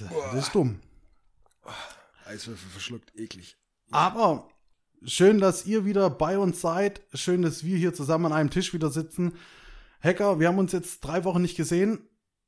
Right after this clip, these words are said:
Speaker 2: Was ist bei dir die letzte, was ist bei dir die letzten drei Wochen passiert? Ist was passiert?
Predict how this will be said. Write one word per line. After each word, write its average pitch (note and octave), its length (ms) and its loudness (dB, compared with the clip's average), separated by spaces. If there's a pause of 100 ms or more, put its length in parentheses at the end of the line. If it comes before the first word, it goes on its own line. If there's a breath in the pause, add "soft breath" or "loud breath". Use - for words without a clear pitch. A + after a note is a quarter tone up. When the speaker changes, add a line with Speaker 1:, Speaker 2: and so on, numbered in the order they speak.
(140)
Speaker 2:
Was E3+ 440 -4
ist G#3 140 -4
bei F#3+ 140 -2
dir F#3 120 -2
die F3 100 -4
letzte, F3 720 0
was F3 180 -2
ist F#3 120 -6
bei E3+ 100 -2
dir D#3+ 120 0
die D3+ 80 -2
letzten E3 240 -2
drei D3 160 0
Wochen D3 160 0
passiert? C#3 500 0
Ist G#3+ 160 -2
was E3 140 -2
passiert? A#2+ 460 -8